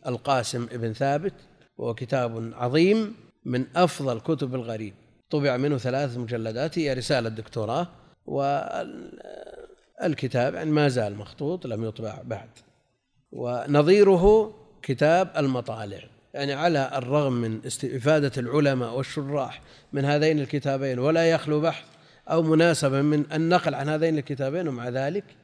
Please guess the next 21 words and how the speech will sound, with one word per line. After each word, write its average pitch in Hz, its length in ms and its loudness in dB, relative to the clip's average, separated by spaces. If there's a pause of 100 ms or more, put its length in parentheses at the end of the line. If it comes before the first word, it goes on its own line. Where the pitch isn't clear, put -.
(180)
تأخر 156 500 0
طبع 214 420 2 (400)
هذا 143 240 4
الكتاب 139 540 0
إلى 127 160 -4
هذا 127 280 -2
الوقت 151 340 0 (380)
ولما 135 400 2
يكمل 127 420 2
إلى 113 180 -2
الآن. 190 560 2 (400)
وأما 139 440 0
بالنسبة 131 500 -2
للمطالع 117 680 -4
فلم 127 320 0
يطبع 156 260 -2
إلى 117 160 -4
الآن. - 180 -16 (440)
نعم، 139 380 -2
بلغنا 127 480 2
أنه 113 380 -6